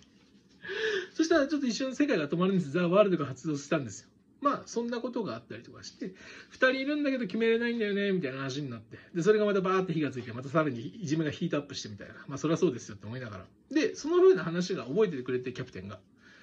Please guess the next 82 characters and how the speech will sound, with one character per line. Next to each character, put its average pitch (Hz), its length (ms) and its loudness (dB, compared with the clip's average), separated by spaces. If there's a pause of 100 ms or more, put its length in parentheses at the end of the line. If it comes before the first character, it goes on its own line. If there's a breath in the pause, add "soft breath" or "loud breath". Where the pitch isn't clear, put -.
(1400 loud breath)
で、 254 140 2
「あ 202 100 2
の 320 100 4
時 370 200 8
言 175 60 0
っ - 40 -4
た 190 80 4
の 156 100 2
覚 175 180 10
え - 40 12
て 139 80 2
る。 - 240 -10
嘘 220 180 -2
じ 185 80 2
ゃ - 20 0
な 156 120 2
い 156 60 0
よ 127 80 -2
ね」 117 120 -8
っ 107 40 -10
て - 160 -20
言 107 80 -8
う - 20 -12
か - 80 -18
ら。 - 120 -20 (260)
「あ、 247 60 -6
嘘 247 180 -6
じ 185 100 -4
ゃ 151 40 -6
な 147 120 -6
い 123 60 -14
よ。 107 160 -20
ト - 80 -6
ッ 285 40 0
ピ-、 262 140 -12 (180)
<laughs> - 120 -18
ト 185 100 8
ッ - 40 8
ピ 269 120 -6
ゲ 202 60 0
ー 277 180 0
ム 202 80 4
の 156 100 4
罰 139 220 4
ゲ 214 80 10
ー 185 40 4
ム 180 60 6
じ 160 100 4
ゃ - 20 6
な 170 100 8
い 185 60 8
よ 139 80 2
ね」 131 100 -2
っ - 40 0
て 127 120 -4
言 107 80 -2
う 104 60 -6
か 117 80 0
ら、 170 80 8
「全 202 80 2
然 196 140 6
違 - 60 8
う - 20 8
よ。 117 80 2
俺 107 80 -8
主-、 - 120 -4 (540 loud breath)
主 - 160 -8
催 233 220 4
し - 80 -4
て 233 80 2
ね 233 60 2
え 208 40 4
し」 135 100 -2
み 113 80 -10
た 107 60 -8
い 101 40 -8
な 92 60 -8
話 - 260 -8
に 110 60 -10
な 98 60 -10
っ - 20 -16
て。 - 180 -20